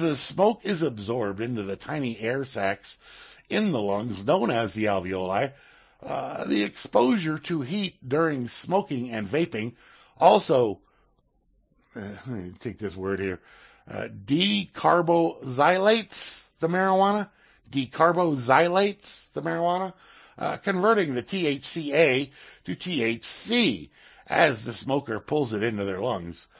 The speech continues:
Like with so ma-, so much else involving marijuana, the key to the intoxicating effect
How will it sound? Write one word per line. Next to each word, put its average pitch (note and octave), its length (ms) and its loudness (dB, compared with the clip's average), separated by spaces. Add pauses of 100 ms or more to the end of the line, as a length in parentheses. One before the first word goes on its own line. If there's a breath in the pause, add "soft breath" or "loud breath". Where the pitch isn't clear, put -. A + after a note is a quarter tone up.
(400 soft breath)
Like - 380 0
with C#3+ 180 0 (280)
so F#3 160 2
ma-, D3 200 -2 (220)
so G3+ 140 2
much E3 360 0
else D#3 300 0
involving F#2+ 460 -4
marijuana, F2 600 -8 (360 soft breath)
the C3 220 -6 (180)
key C3 520 0
to A#2+ 60 -8
the A2+ 220 -4
intoxicating D3 1080 0
effect - 440 0